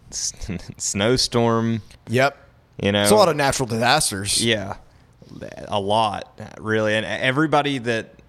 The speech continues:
Speaker 1: like, has been involved in the session has got covid and it's blocked doing it and stuff. You know,
Speaker 2: Yep.
Speaker 1: it's been a long time. Um, and then, of course, now we have a snowstorm. <laughs>
Speaker 2: Yeah, I, I personally, I feel comfortable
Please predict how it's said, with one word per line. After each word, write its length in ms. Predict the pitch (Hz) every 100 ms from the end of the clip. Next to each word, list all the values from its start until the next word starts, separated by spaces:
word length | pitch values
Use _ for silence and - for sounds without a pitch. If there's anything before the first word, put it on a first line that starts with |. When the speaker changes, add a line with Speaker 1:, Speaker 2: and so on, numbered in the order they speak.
| -
Speaker 1:
like, 240 | 107 101
has 160 | 107 98
been 160 | 120
involved 520 | 120 110 110 110 101 - - -
in 120 | 107 110
the 80 |
session 420 | 101 113 107 - 107
has 100 | 92
got 300 | 104 101 -
covid 460 | 110 104 101 104
and 140 | 101 98
it's 200 | 92 85
blocked 640 | - 104 101 - - - - - 58 98
doing 300 | 113 120 117
it 260 | 117 117
and 160 | - 110
stuff. 400 | - 120 117 -
You 80 | 110
know, 80 |
Speaker 2:
Yep. 140 | 110 123
Speaker 1:
it's 100 | -
been 180 | 113 117
a 80 |
long 240 | 98 104 98
time. 440 | - 98 90 87 - - - - - - - - -
Um, 420 | 107 107 104 98 -
and 120 | 117
then, 120 | 123
of 100 | 117
course, 380 | - 117 104 - - - - -
now 220 | 101 98
we 80 | 95
have 80 | 95
a 40 |
snowstorm. 680 | 90 107 98 95 - 87 90 - -
<laughs> 400 | - - - 262 - - - - - - - - _
Speaker 2:
Yeah, 280 | 147 147 131
I, 320 | 131 160 170 -
I 140 | 160
personally, 500 | 185 233 - 208 165
I 120 | 156
feel 160 | 156 233
comfortable 840 | - 160 160 151 147 127 110 -